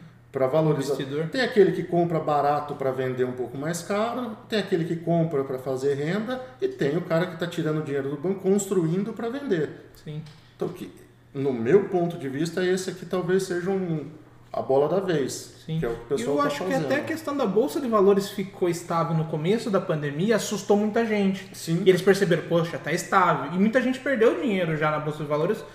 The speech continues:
Speaker 2: há anos atrás,
Speaker 1: É.
Speaker 2: dentro do Brasil e até dentro de um banco, né? A
Speaker 1: Sim.
Speaker 2: gente não é uma história tão antiga que todo mundo perdeu dinheiro, é, com a, com o dinheiro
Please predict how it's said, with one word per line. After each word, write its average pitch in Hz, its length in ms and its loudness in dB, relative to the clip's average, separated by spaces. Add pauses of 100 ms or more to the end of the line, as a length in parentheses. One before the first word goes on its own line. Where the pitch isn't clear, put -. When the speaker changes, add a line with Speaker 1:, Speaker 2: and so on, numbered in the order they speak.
(140)
Speaker 2:
há 156 120 -4
anos 165 340 2
atrás, 151 300 0
Speaker 1:
É. 156 40 2
Speaker 2:
dentro 170 200 0
do 165 80 0
Brasil 175 420 0
e 254 40 -2
até 240 200 0
dentro 302 300 2
de 349 60 -4
um 403 120 4
banco, 233 400 4
né? 165 180 -4 (140)
A - 20 -20
Speaker 1:
Sim. - 140 -6
Speaker 2:
gente 190 140 -2
não 214 160 2
é - 20 0
uma 320 120 0
história 220 260 0
tão 202 140 2
antiga 180 340 0
que 277 180 -8
todo 247 180 -2
mundo 262 200 0
perdeu 294 260 -4
dinheiro, 254 440 -2 (440)
é, 202 340 -2
com 214 100 2
a, 185 40 4 (340)
com 190 100 -4
o 160 40 2
dinheiro 170 380 2